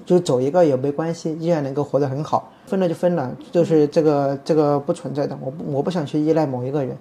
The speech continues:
Speaker 2: 嗯。
Speaker 1: 因为依赖本身是不确定性的，
Speaker 2: 嗯。
Speaker 1: 不依赖反而是一种确定性的。就你签了，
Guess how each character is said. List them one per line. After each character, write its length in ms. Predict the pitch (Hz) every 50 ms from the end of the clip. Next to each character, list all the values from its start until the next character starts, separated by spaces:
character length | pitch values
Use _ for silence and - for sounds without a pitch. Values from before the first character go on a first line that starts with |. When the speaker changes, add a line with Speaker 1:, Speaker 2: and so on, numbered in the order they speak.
| - -
Speaker 2:
嗯。 240 | 202 202 202 202
Speaker 1:
因 60 | 196 196
为 120 | 208 208
依 160 | 190 196 220
赖 100 | 214 220
本 160 | 180 160 127
身 100 | 127 143
是 240 | 143 - - 170 156
不 180 | 139 - - 147
确 160 | - - 170
定 160 | 170 185 165
性 180 | 151 - 143 131
的， 100 | 131 127 -
Speaker 2:
嗯。 100 | - 208
Speaker 1:
不 80 | 208 202
依 140 | 202 196 202
赖 120 | 196 185
反 160 | 170 - 135 131
而 180 | 131 139 143
是 140 | 139 - -
一 40 | 156
种 140 | 156 143 127
确 180 | - - 151
定 120 | 143 139 131
性 160 | 127 - 131
的。 80 | 131 127 - - - - - - - -
就 120 | - 214
你 160 | 214 185 151
签 300 | 131 - - 196 202 214
了， 220 | 214 190 143 -